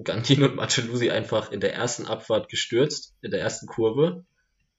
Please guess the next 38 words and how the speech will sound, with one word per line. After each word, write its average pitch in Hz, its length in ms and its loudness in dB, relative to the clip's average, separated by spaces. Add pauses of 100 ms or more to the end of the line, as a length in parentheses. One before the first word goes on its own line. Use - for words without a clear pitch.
haben 107 260 -2
damit 117 280 0
den 104 100 0
Anschluss 110 260 -4
erstmal 110 200 -2
so 110 60 0
ein 104 60 -2
bisschen 113 220 -6
verloren. 104 380 0
Marcelluzzi 107 380 -4
ist 98 140 -8
nie 110 140 -6
wieder 131 180 0
zurückgekommen, 120 540 -4
Gandin 107 280 -2
hat 113 100 -4
sich - 80 -10
dann 110 100 0
nochmal 107 220 -4
zurückgekämpft. 120 760 -2 (880)
Dazu 107 320 -2
kam 135 200 2
dann 120 80 2
noch 117 120 0
Thomas 120 300 0
Champion 110 420 -2
von 104 240 -6
Cofidis, 123 480 -4
der 101 140 0
sich 101 140 -8
dann 101 200 -4
mit 98 340 -6 (200)
Thibaut 107 280 -6
Pinot 110 300 -4
erstmal 110 280 -4
darüber 98 300 -2
unterhalten 98 560 -4
hat, 127 340 -6